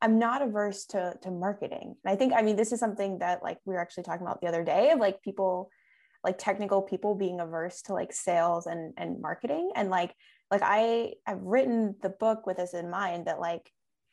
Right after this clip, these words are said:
hopefully that, like, people will recommend it. Like, like, an audience of the book is, like, product leaders and, and marketing leaders who need to teach their teams how to do this.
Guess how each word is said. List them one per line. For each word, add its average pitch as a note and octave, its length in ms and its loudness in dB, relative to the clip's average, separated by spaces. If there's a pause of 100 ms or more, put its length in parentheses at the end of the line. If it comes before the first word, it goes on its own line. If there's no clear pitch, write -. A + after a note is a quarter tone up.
(960)
hopefully A3+ 440 4 (100)
that, G3 160 4
like, F#3 180 2
people A3 300 2
will F#3+ 160 2
recommend E3 500 -4
it. - 180 -4 (120)
Like, F#3 320 2
like, F#3 140 0
an F#3+ 220 -2
audience F#3+ 440 0
of F3+ 200 -4
the F#3 60 -4
book F3 360 -4
is, F#3 180 -4
like, F3 260 -6 (140)
product A3 400 4
leaders G3+ 400 0
and, E3 260 -10
and E3 180 -10
marketing B3 420 2
leaders G#3 360 2
who G3 180 -2
need F#3+ 180 -4
to F#3+ 60 -2
teach A3 380 -6
their F#3+ 160 0
teams E3+ 640 -8
how E3+ 220 -4
to D#3+ 80 -4
do G#3 240 2
this. - 540 -8